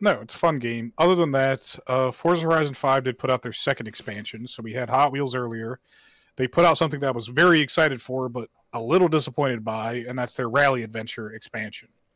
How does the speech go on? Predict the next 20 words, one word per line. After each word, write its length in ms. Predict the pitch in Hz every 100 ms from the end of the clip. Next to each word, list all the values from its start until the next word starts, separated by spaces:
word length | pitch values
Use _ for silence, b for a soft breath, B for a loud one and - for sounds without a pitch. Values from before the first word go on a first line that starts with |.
| _ b b b _
Um, 400 | 127 123 123 120 -
they 100 | 131
do 140 | 127 160
have 160 | 165
a 60 | 156
whole 160 | 165
map. 380 | 160 120 123 - - -
It 100 | 131
is 140 | 127
a 100 | 113 110 -
rather 320 | 139 147 113
small 400 | - - 156 170
map 300 | 120 107 120
compared 440 | - 123 135 123 113
to 80 | 117
the 120 | 110
other 160 | 147
ones 260 | 131 113 110
we 120 | 110
got. 440 | 101 98 98 95